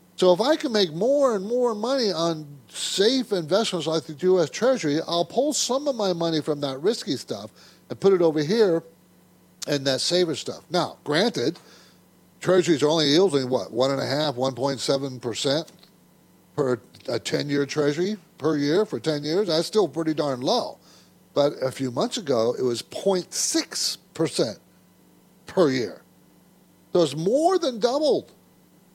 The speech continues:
almost moving on to tripling. So if that's happening, money is slowly moving away from that high growth and into these safer bets. That's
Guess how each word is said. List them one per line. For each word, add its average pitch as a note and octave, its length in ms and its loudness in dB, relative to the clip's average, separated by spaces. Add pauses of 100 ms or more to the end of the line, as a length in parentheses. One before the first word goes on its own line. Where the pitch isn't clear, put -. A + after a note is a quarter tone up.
(440)
almost B3 340 0
moving G3 460 0
on A#3+ 100 -2
to F#3 100 0
tripling. A3 600 -2 (840)
So F3 420 2
if F#3+ 220 0
that's A#3 260 0
happening, F3 720 -2 (340)
money A3 360 0
is F#3 140 4
slowly G#3+ 560 2
moving G3+ 520 0
away E3 400 4
from A3+ 160 -4
that G3 160 -2
high F3+ 240 -2
growth E3 460 0 (360)
and E3 200 2
into G3+ 180 2
these D#3+ 180 2
safer G3+ 480 2
bets. - 640 -2 (840)
That's D#3+ 340 4